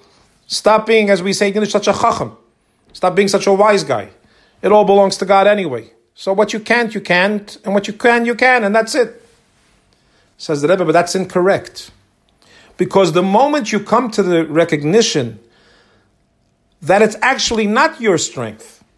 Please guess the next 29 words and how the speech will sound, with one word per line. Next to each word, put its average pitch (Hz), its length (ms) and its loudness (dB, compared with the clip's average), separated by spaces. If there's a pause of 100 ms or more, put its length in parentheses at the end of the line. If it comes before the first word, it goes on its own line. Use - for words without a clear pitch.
(520)
So 214 160 4
if 170 80 -2
that's 220 240 2
the 247 80 -4
case, - 480 -4
if - 80 -4
I 156 80 2
don't 240 220 2
represent 202 540 0
myself 196 380 0
because 147 320 -4
I 190 160 4
didn't 165 320 0
make 214 240 0
myself, 123 640 -6 (420)
then 143 160 0
who 208 160 2
do 220 180 2
I 185 100 6
represent? 120 760 -2 (580)
Then 147 120 0
I 160 80 2
represent 151 880 0 (280)
the 131 160 -2
infinite 190 420 0
creator 139 380 4
of 147 80 2
the 156 80 4
universe. 165 720 0